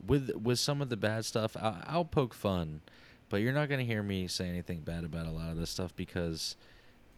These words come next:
it's ju-, it's just been so fun as a fan to watch it all happen.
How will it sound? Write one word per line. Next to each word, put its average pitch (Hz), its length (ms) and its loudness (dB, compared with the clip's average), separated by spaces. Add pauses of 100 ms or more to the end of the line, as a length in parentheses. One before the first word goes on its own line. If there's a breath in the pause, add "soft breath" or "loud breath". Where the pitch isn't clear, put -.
(380)
it's 107 220 -2
ju-, 123 200 2
it's - 240 -2
just - 280 -2
been 107 160 0
so 107 340 0
fun 104 340 -2
as 87 240 -2
a 87 80 -2
fan 101 380 -4
to - 100 -2
watch 82 340 -4
it 82 80 -2
all 82 200 -2
happen. - 380 -6